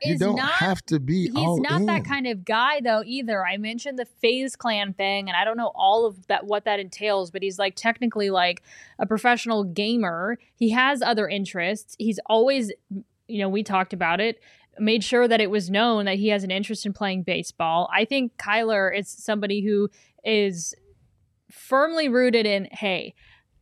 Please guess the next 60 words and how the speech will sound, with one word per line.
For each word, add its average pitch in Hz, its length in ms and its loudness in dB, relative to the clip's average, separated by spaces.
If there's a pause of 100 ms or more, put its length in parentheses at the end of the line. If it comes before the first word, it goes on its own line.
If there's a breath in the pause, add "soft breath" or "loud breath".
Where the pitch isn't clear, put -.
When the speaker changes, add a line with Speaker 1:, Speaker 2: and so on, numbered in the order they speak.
(100)
Speaker 2:
I'm 247 200 4
not 254 180 4
gonna 220 160 -2
be 208 140 -4
limited. 285 500 0 (680)
I 233 140 0
can 233 160 0
do 226 300 2
anything 302 440 0
I 277 80 2
wanna 254 240 2
do. 240 380 2
I 185 100 0
can 185 140 -8
juggle 202 360 -2
whatever 240 340 2
I 285 60 2
wanna 269 260 0
juggle." 208 580 -2 (280)
Now, 214 540 -4 (840)
if 240 120 0
there's 247 200 4
somebody 262 340 2
in 226 60 2
his 220 160 0
ear 233 340 2
that's 208 180 0
saying, 214 240 -2
"Hey, 196 180 -4
this 185 180 -6
isn't, 202 400 -4
this 202 160 -2
isn't 202 220 0
smart 190 320 -2
for 202 80 -4
your 180 140 -2
career. 180 460 -6
You 180 140 -12
really 180 220 -6
need 175 100 -12
to 165 80 -18
focus 180 320 -4
on 170 120 -8
football," 170 440 -2
et - 120 -10
cetera. 185 320 0
But 190 140 0
I 208 80 4
just 214 100 -6
don't 254 120 -2
think 240 120 -4
that's 208 160 -2
Kyler. 208 480 2
I 214 80 2
just 214 140 -4
don't 262 120 0
think 240 140 0
that's 208 180 2
who 233 140 0
he 196 160 -4